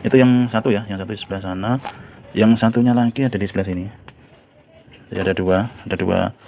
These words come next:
ada dua damper frictionnya. Tuh. Oke, nanti akan per-, saya perlihatkan lebih jelas lagi. Sebentar. Saya pause dulu.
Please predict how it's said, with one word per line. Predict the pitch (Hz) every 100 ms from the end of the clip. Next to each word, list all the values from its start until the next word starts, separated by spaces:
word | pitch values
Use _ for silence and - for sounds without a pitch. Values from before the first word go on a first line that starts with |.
| - - - _
ada | - 95 98
dua | 95 92
damper | 90 95 92
frictionnya. | 92 95 - 90 92 - _ _ - _ - _ _ _ _ - - _ _ _ - _ _ -
Tuh. | 101 202 - - - _ - - _ - - -
Oke, |
nanti | 107 98 101 - - - - - 392 403 359 359 427 - - _ 508 - -
akan | - 101
per-, | 104 95
saya | 104 98 98 95
perlihatkan | - 98 98 98 - - - - 113
lebih |
jelas | 104 104
lagi. | 95 101 113
Sebentar. | - 92 95 135 - - _ _ _
Saya | - 92 98
pause | 92 -
dulu. | 104 113